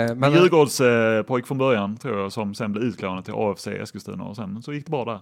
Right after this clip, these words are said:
Speaker 1: Ja, jag tänkte bara använda honom lite som, eh, en kort språngbräda här, eh, eftersom vi nämnde att han var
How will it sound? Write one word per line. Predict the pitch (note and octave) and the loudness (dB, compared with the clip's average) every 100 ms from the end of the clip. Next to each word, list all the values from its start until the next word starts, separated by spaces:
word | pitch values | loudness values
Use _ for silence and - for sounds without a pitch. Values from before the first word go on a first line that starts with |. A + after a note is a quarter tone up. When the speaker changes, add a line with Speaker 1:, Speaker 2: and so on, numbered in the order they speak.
| - | -4
Speaker 1:
Ja, | D3 B2 G2+ | 0 2 0
jag | B2 | -2
tänkte | C#3 C3 | -2 -2
bara | C#3 C#3 | 0 2
använda | C3 A2+ B2 | 0 0 0
honom | D3 B2 A#2 | 0 0 -2
lite | A#2+ A2 | -2 -6
som, | - G#2+ G#2+ | -6 -6 -6
eh, | G#2 G2+ G#2 G#2+ G#2+ G#2+ G#2+ | -6 -6 -6 -8 -10 -10 -10
en | G#2+ | -6
kort | A#2 A2 | -4 -6
språngbräda | - B2+ A2+ G#2+ A2 B2 | -4 -4 -2 -4 -2 0
här, | A#2 G#2+ G#2+ | 0 -2 -6
eh, | A2 A2 G#2+ | -8 -10 -10
eftersom | A2+ - A2 A2 | -12 -10 -8 -4
vi | |
nämnde | A2+ A2 G2+ G#2 | -4 -4 -4 -8
att | G#2 | -8
han | G#2+ G#2+ | -10 -6
var | G#2 G#2 | -4 -4